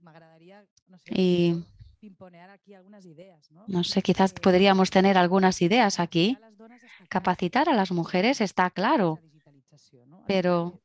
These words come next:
Speaker 1: Per mi la
Speaker 2: ¿qué es la
Speaker 1: digitalització
Speaker 2: digitalización? Porque la digitalización es automatizar procesos,
Speaker 1: Qüestions que passen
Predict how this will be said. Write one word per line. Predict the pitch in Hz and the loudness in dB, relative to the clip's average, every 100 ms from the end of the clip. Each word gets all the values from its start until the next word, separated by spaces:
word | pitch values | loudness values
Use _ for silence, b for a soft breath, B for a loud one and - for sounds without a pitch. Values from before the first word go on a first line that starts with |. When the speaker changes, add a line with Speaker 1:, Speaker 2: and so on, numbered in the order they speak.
| _ _ | _ _
Speaker 1:
Per | 160 | -20
mi | 170 | -20
la | 202 175 165 175 | -20 -20 -20 -6
Speaker 2:
¿qué | 262 370 | -4 -4
es | - | -2
la | 180 | 0
Speaker 1:
digitalització | 165 165 175 165 165 156 165 170 165 175 165 | 0 -2 -4 -2 0 0 -2 -4 0 -2 -2
Speaker 2:
digitalización? | 165 | -4
Porque | 175 - | -6 -2
la | 175 170 | -2 -2
digitalización | 175 - - 165 165 175 175 180 233 | -6 -10 -4 -2 -2 -2 0 0 2
es | 269 202 | 2 0
automatizar | 180 185 170 165 160 156 - 208 208 202 - B B B | 0 -2 -2 -2 -2 -4 0 2 2 0 -4 B B B
procesos, | - 156 151 - 226 226 - 208 208 208 - - _ _ - | -4 -2 -2 0 0 0 0 2 2 0 -2 -12 _ _ -20
Speaker 1:
Qüestions | - 202 190 | -20 -20 -20
que | _ 175 | _ -20
passen | 202 190 170 | -20 -20 -20